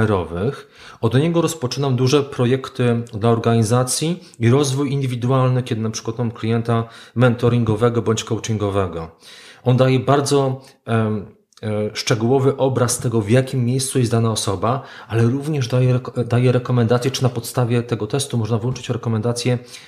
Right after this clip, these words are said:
działań przybliżających daną osobę do sukcesu, spełnienia. Nieraz też się zdarza, oczywiście to, to się rzadko dzieje. Ostatnio miałem sytuację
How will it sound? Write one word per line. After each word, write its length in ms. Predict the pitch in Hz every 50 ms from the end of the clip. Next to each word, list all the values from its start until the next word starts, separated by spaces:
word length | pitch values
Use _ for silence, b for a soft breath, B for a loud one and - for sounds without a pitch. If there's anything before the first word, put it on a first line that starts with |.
| B
działań 540 | 107 98 - 127 120 120 123 123 131 139 139 B B B B B B B B B
przybliżających 840 | - - 151 131 127 117 107 123 120 123 135 151 160 - - 131 127
daną 320 | 117 123 123 131 123 113
osobę 320 | 117 117 - 135 123 120 113
do 100 | 123 117
sukcesu, 520 | - - 123 - - - 127 117 - 123
spełnienia. 580 | - - - 123 117 120 120 113 104 98 87 - B B B B B B -
Nieraz 320 | 135 160 190 190 190 190
też 160 | - 226 -
się 240 | - - - - 180
zdarza, 440 | 165 - - 214 208 196 143 123 123
oczywiście 380 | 113 - - 156 156 - - 165
to, 100 | - 180 170 160 131 -
to 100 | 160 147
się 180 | - 170 156
rzadko 380 | 131 165 170 170 170 - 160 135
dzieje. 440 | 110 117 110 95 87 90 101 131 147 B B B B B B B B - 120 113 -
Ostatnio 340 | 131 - - 147 131 - 120
miałem 160 | 113 110 107
sytuację 720 | 107 - 120 - 117 113 113 - - 120 113 107 107 110